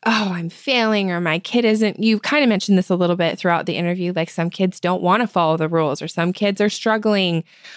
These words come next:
How do you advise parents who feel like, "It doesn't matter if I try, it's just not sticking or it's not working," or "I have a kid who doesn't want to follow the rules"? What's your advice with situations like that?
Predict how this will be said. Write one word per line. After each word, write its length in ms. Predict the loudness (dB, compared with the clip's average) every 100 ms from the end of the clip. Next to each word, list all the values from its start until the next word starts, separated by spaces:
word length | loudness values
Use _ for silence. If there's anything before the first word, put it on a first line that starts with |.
| -14
How 220 | -2 0 0
do 80 |
you 580 | -2 2 4 6 4 2 -4 _ _ -2
advise 480 | 0 2 0 0 -2
parents 360 | -2 -2 -2
who 120 | -2
feel 300 | -2 0 0
like, 320 | 2 0 -2 _ _ _ -2
"It 80 | 0
doesn't 260 | 2 2
matter 260 | 2 2 2
if 160 | 2 0
I 100 | -2
try, 280 | -2 -2 -2
it's 260 | -6 -6
just 180 | -6 -2
not 200 | -2 -2
sticking 400 | -2 -2 0 0
or 80 | -2
it's 160 | -4 -2
not 180 | -2
working," 380 | 0 0 0 0
or 80 | 0
"I 80 | 0
have 180 | 0 -2
a 60 |
kid 180 | 0 4
who 140 | 4
doesn't 320 | 4 0 0 0
want 180 | 0
to 60 | 0
follow 320 | 2 2 2
the 120 | 0
rules"? 360 | 0 0 -2 -2
What's 220 | -4 0
your 100 | 2
advice 480 | 2 2 0 -2 -6 0
with 180 | 0 0
situations 640 | -2 0 -2 -2 -6 -6
like 160 | -8 -6
that? 200 | -8